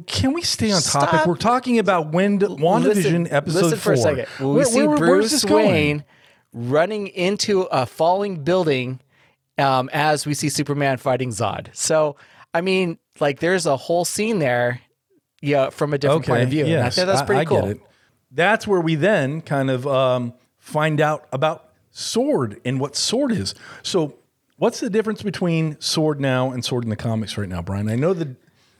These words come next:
Speaker 1: I know the name is different.
Speaker 2: So the Sword in the comics, uh, it stands for Sentient World Observation and Response Department.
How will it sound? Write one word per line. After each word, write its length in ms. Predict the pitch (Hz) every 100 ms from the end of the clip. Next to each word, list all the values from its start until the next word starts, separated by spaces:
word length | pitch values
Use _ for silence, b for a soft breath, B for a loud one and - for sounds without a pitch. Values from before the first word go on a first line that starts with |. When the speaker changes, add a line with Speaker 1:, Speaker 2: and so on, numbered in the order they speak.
| b
Speaker 1:
I 60 | 143
know 160 | 180 208
the 100 | 160
name 300 | 151 185 202
is 100 | 175
different. 340 | 202 247 226 - _ B B B B
Speaker 2:
So 200 | - 147
the 120 | 123
Sword 280 | - 202 208
in 120 | 185
the 80 | 147
comics, 640 | - 151 151 131 123 - -
uh, 300 | 135 123 120 -
it 160 | - 147
stands 400 | - 156 147 139
for 480 | - 131 127 120 113 b b b b
Sentient 640 | - 170 175 180 175 -
World 400 | 120 135 143 139 -
Observation 760 | 127 120 127 120 123 - 127 123
and 300 | 127 117 110
Response 520 | 113 - 120 110 -
Department. 720 | 113 - 104 101 104 - -